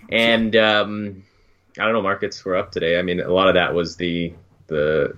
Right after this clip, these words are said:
aid package they approved, but still, um, I don't know. I don't know, man. He's, he's, uh,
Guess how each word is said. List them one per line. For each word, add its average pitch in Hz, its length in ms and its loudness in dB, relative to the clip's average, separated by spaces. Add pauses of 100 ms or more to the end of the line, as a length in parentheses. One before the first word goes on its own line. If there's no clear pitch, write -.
(100)
aid 92 220 2
package 82 360 -2
they 85 140 0
approved, 82 460 -2
but - 260 0 (520)
still, 113 500 4 (340)
um, 98 760 2 (580)
I 110 140 2
don't 135 120 6
know. 101 220 2 (500)
I 104 120 -4
don't 110 100 -2
know, 104 100 -2
man. 87 240 -4 (420)
He's, 139 280 2
he's, 143 260 4
uh, 110 300 2